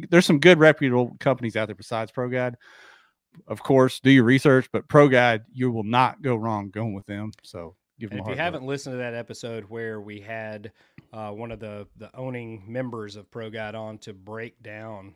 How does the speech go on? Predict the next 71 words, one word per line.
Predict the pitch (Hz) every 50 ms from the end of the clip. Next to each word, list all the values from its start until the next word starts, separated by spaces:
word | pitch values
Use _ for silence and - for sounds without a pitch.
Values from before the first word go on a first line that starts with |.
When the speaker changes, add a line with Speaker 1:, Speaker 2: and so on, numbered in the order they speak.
| _ _ 120
Speaker 2:
lithium | 117 117 113 - 117 107 101
batteries | 101 110 107 107 107 104 104 98
and | 101 95
what | 110 110 107
all | 104 104 104
goes | 101 104 101 95 104
into | 107 104 104 - 113 101
'em, | 95 98
that's | 98 98 - -
a | 95
fantastic | - - 104 98 90 - 127 123 120 113 - - 104 -
episode | - 104 95 104 - - 110 101 98
to | 95 95
help | 107 104 98 _
you | 104 95
kinda | - - 107 104 98 101 98 _ _ _ _ _ _ _ _ -
narrow | 123 131 139 139 135 127 120
down | 117 127 127 127 123 123
what | 123 117 -
you're | - 117
looking | 113 113 110 - 104 95
for. | _ - 104 101 101 101 _ _ _ _ _ _ _ _ _ -
Speaker 1:
Yeah. | - 85 - _ _ _ _ -
Uh, | - 104 101 101 101
and | 113
of | 113 113
course, | - - 131 117 -
Bangtail | - 123 127 120 139 123 107
Whiskey, | 113 120 120 - - 120
the | 110
drink | 104 117 113 -
of | 104
choice. | - - 139 139 139 135 135 - - - _ - - - - _ - _ _ _ _ -
Uh, | 117 110 107 101 92 95 104
Revo, | 120 143 151 156 156 151 143 131
Z-Man, | 120 139 143 143 143 135 131 131 117
Gill, | 110 107 123 127 131 135 123
and | 110 104
Seagar | - - 143 135 139
are | 135 131 123 107
partners | - - 143 131 131 131 131 127 131
of | 131
the | 120 120
show. | - - 147 131 127 127 127 123
We | 120 120
usually | 117 120 120 113
do | 110 110
giveaways | 104 123 120 117 117 117 117 104
with | 101 95
them, | - 131 143 143
but | 139 127 -
tonight | - 131 123 131 165 233 269 214 165 -
we're | 139 139
not | 165 180 180
doing | 202 226 214
a | 208
part, | 170 - 240 226 185 180
a | 165
giveaway | 160 226 240 214 196 175
with | 160 143 -
any | 190 214 220
of | 175
those. | 143 143 143 147 151 147
We're | 147 139
doing | 151 156 151
a | 143
giveaway | 139 156 160 156 160 160
with | 160 156 180
Yak | 226 254 330 330 -
Addicts, | 139 110 95 90 - -
Ryan, | 107 98 104 123